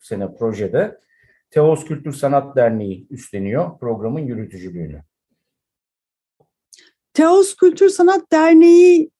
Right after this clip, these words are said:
Speaker 2: e, bir sürü farklı kentle çalışıyor, değil mi? E, sadece İzmir'de değil.
Speaker 1: Evet,
Speaker 2: E,
Speaker 1: evet.
Speaker 2: Bursa ve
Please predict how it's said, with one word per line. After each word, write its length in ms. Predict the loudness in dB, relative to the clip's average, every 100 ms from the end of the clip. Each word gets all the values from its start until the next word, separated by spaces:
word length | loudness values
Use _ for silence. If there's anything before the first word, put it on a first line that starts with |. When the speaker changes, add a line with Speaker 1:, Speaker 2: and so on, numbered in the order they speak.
| -2
Speaker 2:
e, 80 | 0 2 2 2 0 0 -2 -4 -6 -14 _ _ _ _ _ _ _ _ _ _ _ _ 0
bir 140 | 2 2
sürü 320 | 2 2 2
farklı 500 | 2 -2 0 2 0 -2 -16 -4
kentle 400 | 0 2 2 0
çalışıyor, 640 | 0 -2 -6 -4 -2 -2 2
değil 160 | 2
mi? 260 | 4 2 -2
E, 140 | -6 -4
sadece 300 | -2 0 0
İzmir'de 520 | 2 2 2 2 0
değil. 400 | 2 2 2 _ _ _ _
Speaker 1:
Evet, 340 | 0 2 0 -2
Speaker 2:
E, 220 | -4 -2
Speaker 1:
evet. 220 | -2 -4 -6 _ _ _
Speaker 2:
Bursa 460 | 2 4 2 0 -2 -2 _ _ _
ve 200 | -2 0